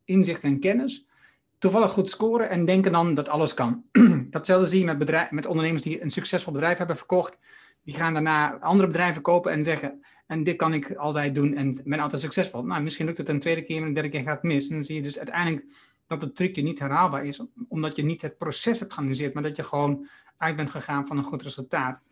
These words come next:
En wat hij zegt, Jim Collins, is ook, hè, dus het, en, en dat zie je bij Annie Duke bijvoorbeeld ook weer terugkomen.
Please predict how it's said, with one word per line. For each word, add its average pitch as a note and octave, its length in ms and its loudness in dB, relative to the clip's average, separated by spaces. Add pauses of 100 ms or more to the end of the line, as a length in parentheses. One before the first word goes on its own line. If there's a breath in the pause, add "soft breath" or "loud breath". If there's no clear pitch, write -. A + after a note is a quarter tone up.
(460)
En D3+ 580 0
wat D3 200 -6
hij D3 200 -2
zegt, D#3+ 220 -2
Jim D3+ 160 -2
Collins, C#3+ 220 0
is C#3 80 -8
ook, D3+ 100 -12
hè, F3+ 120 -6
dus E3+ 260 -12 (100)
het, - 140 -12 (280)
en, C#3+ 160 -8
en E3 100 -8
dat C3+ 160 -10
zie D#3 120 -4
je D3 60 -2
bij - 80 -4
Annie D3+ 140 0
Duke E3 140 -2
bijvoorbeeld C#3+ 320 -6
ook F3 80 -6
weer - 100 -10
terugkomen. C3+ 540 -6